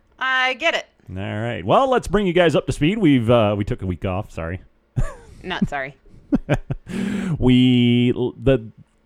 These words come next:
Speaker 2: two weekends ago, we, I, I would say the theme of, of the last two weekends actually has been awesome venues.
Speaker 1: Yeah.
Speaker 2: We went out to dinner with some friends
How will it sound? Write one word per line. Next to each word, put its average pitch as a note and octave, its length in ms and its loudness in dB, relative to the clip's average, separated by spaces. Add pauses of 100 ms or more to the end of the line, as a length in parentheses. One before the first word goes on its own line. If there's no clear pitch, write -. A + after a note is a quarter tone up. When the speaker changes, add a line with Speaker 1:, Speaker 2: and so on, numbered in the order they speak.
(200)
Speaker 2:
two A#3 160 0
weekends F#3+ 400 0
ago, E3+ 420 4 (800)
we, A#2 320 0 (100)
I, E3 140 -2
I E3 140 2
would F3+ 160 4
say A2+ 160 0
the G2 140 0
theme A2 420 -2
of, D#2+ 220 -4
of D#2+ 280 -10 (380)
the F2+ 120 -6
last E2+ 320 -6
two F2 140 -6
weekends D#2 380 -8
actually D#2 260 -12
has D#2 100 -10
been D#2+ 200 -8 (100)
awesome F#2+ 480 -4
venues. G#2+ 600 -4 (460)
Speaker 1:
Yeah. A#3+ 240 -2 (500)
Speaker 2:
We G2 80 0
went G#2+ 120 2
out A2 140 0
to G2 60 -10
dinner A2 240 2
with A2+ 140 0
some G2 120 -4
friends A2+ 540 -2